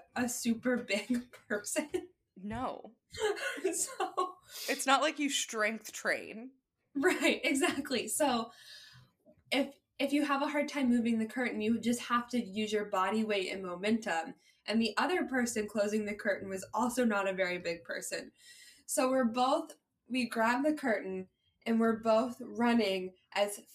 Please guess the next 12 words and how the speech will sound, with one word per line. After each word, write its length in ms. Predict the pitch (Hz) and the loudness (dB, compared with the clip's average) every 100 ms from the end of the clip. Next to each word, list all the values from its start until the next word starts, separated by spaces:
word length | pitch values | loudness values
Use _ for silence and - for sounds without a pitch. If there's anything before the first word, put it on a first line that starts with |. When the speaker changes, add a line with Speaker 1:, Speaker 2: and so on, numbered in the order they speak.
| - | -2
Speaker 1:
fast 440 | 226 202 240 - | 2 4 2 0
as 140 | 285 240 | -2 0
we 100 | 240 | -2
can 400 | - 254 226 202 | 0 2 2 2
and 320 | - 214 214 | 0 -2 0
leaning 380 | 214 226 262 277 | 0 2 2 2
as 180 | 247 - | 0 -4
far 520 | - 208 208 220 233 | -2 2 4 4 2
back 340 | 226 208 202 - | 0 -2 -4 0
as 220 | 202 196 | -2 0
we 120 | 208 208 | -6 -4
could 380 | 226 196 190 | 0 2 0